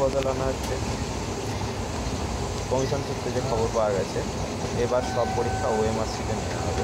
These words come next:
প্রিলিমিনারি পরীক্ষা একশো নম্বরের হবে, ওএমআর শিটে নেওয়া হবে এই পরীক্ষা। এই পরীক্ষাতে উত্তীর্ণ হলে সাবজেক্টের পরীক্ষা দিতে পারবেন পরীক্ষার্থীরা। সাবজেক্টের পরীক্ষা হবে ওএমআর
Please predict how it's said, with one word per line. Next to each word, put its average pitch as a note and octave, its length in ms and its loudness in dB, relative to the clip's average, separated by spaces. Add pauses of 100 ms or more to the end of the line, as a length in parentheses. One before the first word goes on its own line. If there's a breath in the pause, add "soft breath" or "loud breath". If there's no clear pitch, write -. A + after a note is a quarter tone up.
(140)
প্রিলিমিনারি A#2+ 580 2
পরীক্ষা A2 340 0
একশো G2+ 260 0
নম্বরের A2+ 360 2
হবে, A2+ 140 0 (640)
ওএমআর A#2+ 380 2
শিটে A#2+ 260 0 (160)
নেওয়া G#2+ 200 0
হবে A2 180 2
এই A2 120 -2
পরীক্ষা। A2 400 0 (260)
এই A2+ 160 0
পরীক্ষাতে - 440 0
উত্তীর্ণ A2 360 0
হলে F2+ 240 0
সাবজেক্টের G2 460 0 (100)
পরীক্ষা G2+ 340 0
দিতে A#2 240 0
পারবেন G#2+ 260 2 (160)
পরীক্ষার্থীরা। G#2 640 0 (800)
সাবজেক্টের - 680 0
পরীক্ষা G#2+ 420 0
হবে G#2+ 260 4
ওএমআর G#2 300 2